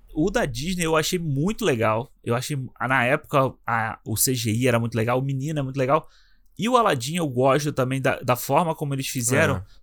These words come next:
Speaker 1: porque esses dois filmes, eles têm carisma.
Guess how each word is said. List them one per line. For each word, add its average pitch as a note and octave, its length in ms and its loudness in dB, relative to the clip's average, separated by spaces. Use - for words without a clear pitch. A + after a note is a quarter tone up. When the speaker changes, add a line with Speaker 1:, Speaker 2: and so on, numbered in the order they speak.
Speaker 1:
porque - 380 -2
esses D3+ 440 2
dois D#3+ 260 2
filmes, D#3+ 400 -4
eles C#3+ 180 -2
têm E3 200 -4
carisma. B2 640 0